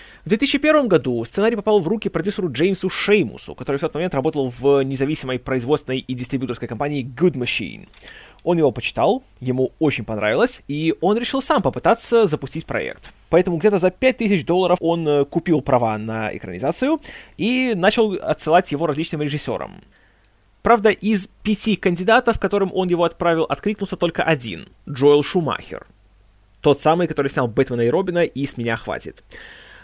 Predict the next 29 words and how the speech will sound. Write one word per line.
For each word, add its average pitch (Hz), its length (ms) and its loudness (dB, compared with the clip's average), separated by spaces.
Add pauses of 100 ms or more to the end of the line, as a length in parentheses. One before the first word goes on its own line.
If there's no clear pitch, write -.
(160)
Правда, 202 600 4
с 190 60 0
Шумахером 247 500 2
ничего 208 280 0
никуда 175 300 0
не 160 180 0
зашло, 226 400 0
потому 160 340 -4
что, - 200 -6
по 165 100 -8
словам 160 280 0
Асаны, 233 600 4 (360)
он 240 360 2 (240)
не 254 200 2
был 214 120 4
на 185 80 2
самом 208 180 0
деле 165 140 0
заинтересован, 165 480 0
собственно, 160 260 -2
в - 160 -12
фильме. 107 380 -2 (320)
Ему 196 260 2
просто 185 300 0
хотелось 160 340 2
использовать 139 640 2
эту 139 320 0
работу 165 400 2
как - 320 0